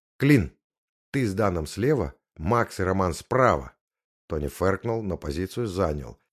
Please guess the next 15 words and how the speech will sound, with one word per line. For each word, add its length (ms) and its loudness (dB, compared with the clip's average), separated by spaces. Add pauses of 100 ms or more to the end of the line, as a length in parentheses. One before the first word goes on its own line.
(140)
Импровизированный 1000 0
клинышек 760 -6
пополз 400 -4
вперёд. 540 -6 (480)
Я 300 -2
понимал, 520 0
что 180 -6
авторитетом 640 -2
я 160 0
не 120 -2
возьму, 440 -2
нет 360 -2
его 300 0
у 60 -2
меня, 420 -4